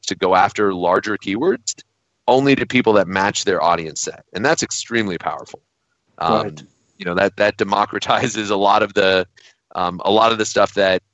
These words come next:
Speaker 1: you know, bigger, bigger brands could only afford to go after. Uh, and now if you're a,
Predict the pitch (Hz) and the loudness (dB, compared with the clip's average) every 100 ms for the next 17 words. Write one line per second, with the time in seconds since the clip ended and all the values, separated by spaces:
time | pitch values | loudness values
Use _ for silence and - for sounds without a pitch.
0 | - 92 87 - 104 104 98 95 92 98 | -10 -8 -8 -6 -2 0 2 0 -2 _
1 | _ _ - 113 - 104 107 101 104 101 | _ _ -2 -2 0 -2 -2 -2 -2 0
2 | 101 90 - 104 101 92 92 101 - 82 | 0 -4 -2 -2 -2 2 4 4 2 -6
3 | 85 - _ _ _ - 82 80 85 87 | -10 -12 _ _ _ -6 -6 -4 -6 -4
4 | 101 131 110 - 98 98 92 90 | 0 4 2 2 0 2 4 2